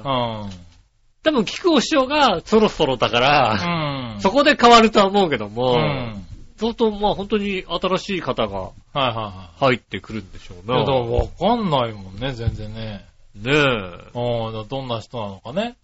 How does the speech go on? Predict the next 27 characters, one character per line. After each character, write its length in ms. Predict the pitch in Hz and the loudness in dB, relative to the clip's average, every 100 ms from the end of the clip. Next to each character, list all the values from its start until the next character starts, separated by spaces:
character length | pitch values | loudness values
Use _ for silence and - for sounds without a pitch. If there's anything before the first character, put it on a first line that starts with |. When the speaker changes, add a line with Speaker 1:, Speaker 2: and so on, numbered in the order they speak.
| - | -20
Speaker 1:
う 40 | 113 | -16
ん。 440 | 113 107 98 - - | -14 -14 -16 -12 -2
Speaker 2:
あ 520 | 123 113 98 92 85 | 0 0 -2 -8 -16
あ。 140 | - _ - - - _ _ | -20 _ -20 -20 -20 _ _
で 100 | 233 | 0
も 80 | 196 | 2
笑 280 | 156 226 226 | 2 0 2
点 160 | 175 139 | 2 2
を 80 | |
毎 240 | 143 185 143 | 2 -2 -4
日 120 | 135 | -6
見 100 | 143 | -6
て 80 | 135 | -4
る 60 | |
よ 80 | 120 | -4
う 20 | |
な 60 | 107 | -6
人 140 | - | -8
た 60 | 110 | -10
ち 60 | 101 | -6
は 80 | |
わ 100 | 104 - | -6 -2
か 120 | 139 | -2
る 80 | 104 | -2
の 80 | |
か 80 | - | -8
な？ 200 | 123 170 | -6 -6